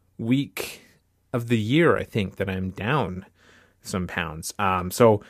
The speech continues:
some notes on that. The initial progress that I'm seeing there, that might be some water weight coming off, uh, but that's okay. But I'm also hopeful that this is a sign that my updated methods are working.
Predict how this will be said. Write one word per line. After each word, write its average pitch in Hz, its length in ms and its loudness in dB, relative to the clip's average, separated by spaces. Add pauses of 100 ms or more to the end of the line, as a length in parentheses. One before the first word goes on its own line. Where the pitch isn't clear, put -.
(280)
some 147 220 4
notes 143 300 8
on 143 100 8
that. 135 320 4
The 123 140 4
initial 139 320 4
progress 123 560 4
that 113 140 -2
I'm 107 240 0
seeing 104 340 -2
there, 101 180 -2
that 127 140 0
might 143 140 -4
be 135 100 2
some 107 240 0
water 98 280 4
weight 123 280 2
coming 123 260 -2
off, 120 380 -6 (380)
uh, 98 100 -4
but - 120 -4
that's 120 200 4
okay. 156 380 4 (320)
But - 380 2
I'm 117 200 2
also 113 240 2
hopeful 101 380 -2
that 92 260 -4 (160)
this 98 280 -6
is 95 380 -4
a 95 140 -8
sign 101 640 -2 (360)
that 92 120 -4
my 90 200 -4
updated 92 520 -6
methods 87 460 -8
are 82 240 -8 (180)
working. - 380 -10